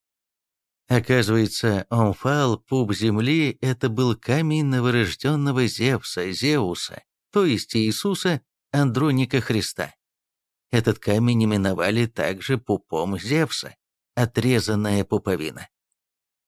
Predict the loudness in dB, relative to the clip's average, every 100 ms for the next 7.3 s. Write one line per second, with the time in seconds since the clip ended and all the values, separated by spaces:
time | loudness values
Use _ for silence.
0 | -2 -2 2 0 0 0 2 2 0 0
1 | 0 -2 _ -2 2 2 2 0 0 -2
2 | 0 0 0 -2 0 -2 0 0 2 2
3 | 0 0 0 0 -2 -2 -2 -2 0 0
4 | 0 -4 -2 0 -2 -4 _ _ _ _
5 | -4 0 2 0 0 0 0 0 -2 0
6 | 0 -2 -2 -4 -2 0 -2 0 0 0
7 | -2 -6 -16